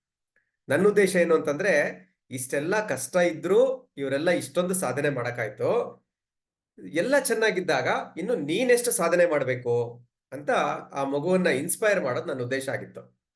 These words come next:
ಸರಿ, ನಾನೆಲ್ಲ ಹೇಳ್ದೆ, ಗ್ರಹಾಂ ಬೆಲ್‌ಗೆ ಈ ಪ್ರಾಬ್ಲಮ್ ಇತ್ತು, ಇದ್ ಮಾಡ್ದ, ಅಗಾಥಾ ಕ್ರಿಸ್ಟಿ ಈ ತರ ಪ್ರಾಬ್ಲಮ್ ಇತ್ತು, ಈ ತರ ಆಯ್ತು, ಹೆಲೆನ್ ಕೆಲ್ಲರ್ ಈ ತರ ಪ್ರಾಬ್ಲಮ್ ಇತ್ತು, ಈ ತರ ಆಯ್ತು,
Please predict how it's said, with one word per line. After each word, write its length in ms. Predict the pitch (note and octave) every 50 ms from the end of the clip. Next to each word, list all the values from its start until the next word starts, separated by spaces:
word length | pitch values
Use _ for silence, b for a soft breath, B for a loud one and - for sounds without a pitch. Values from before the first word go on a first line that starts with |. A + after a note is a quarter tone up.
| _ _ _ _ _ _ _ _ _ _ _ _ -
ಸರಿ, 220 | - A#3+ B3+ A#3+
ನಾನೆಲ್ಲ 320 | G#3 F#3+ F3+ F3+ F3+ G3 G3
ಹೇಳ್ದೆ, 320 | F#3 F3 E3+ E3+ D#3+ D#3+
ಗ್ರಹಾಂ 320 | D3+ D3 C#3 C3+ C#3+ C#3+
ಬೆಲ್‌ಗೆ 240 | C#3 C#3+ C#3 C3 C3
ಈ 80 | C#3 C3
ಪ್ರಾಬ್ಲಮ್ 360 | C3+ C3 B2+ B2+ C3+ B2+ B2+
ಇತ್ತು, 160 | B2+ B2+ D#3
ಇದ್ 160 | D3 - A#2+
ಮಾಡ್ದ, 220 | A#2 A2+ G#2+ A2 A#2
ಅಗಾಥಾ 380 | A2+ A#2 A2+ B2 B2+ B2+ C3
ಕ್ರಿಸ್ಟಿ 380 | C3 B2+ B2+ A#2+ B2 - B2+ B2
ಈ 80 | B2 B2
ತರ 140 | C3 B2
ಪ್ರಾಬ್ಲಮ್ 380 | A#2+ B2 A#2+ A#2 A#2+ A#2+ A2+ A#2
ಇತ್ತು, 180 | A2+ - C#3+ C#3
ಈ 100 | A#2+ A#2
ತರ 140 | A#2+ A2
ಆಯ್ತು, 360 | G#2+ G#2 G#2 G#2 - A#2+ A2+ A2
ಹೆಲೆನ್ 340 | A2+ B2 B2+ C3 C3 B2+
ಕೆಲ್ಲರ್ 220 | B2 B2+ B2 B2 B2
ಈ 120 | B2 A#2+
ತರ 120 | B2 B2 A#2+
ಪ್ರಾಬ್ಲಮ್ 360 | B2 B2 A#2 A#2 B2 A#2 A#2+
ಇತ್ತು, 180 | A#2+ A#2+ D3+
ಈ 100 | D3+ C3 B2+
ತರ 120 | B2 A2+
ಆಯ್ತು, 440 | G#2+ G#2+ G#2+ A2 - B2 B2 A#2+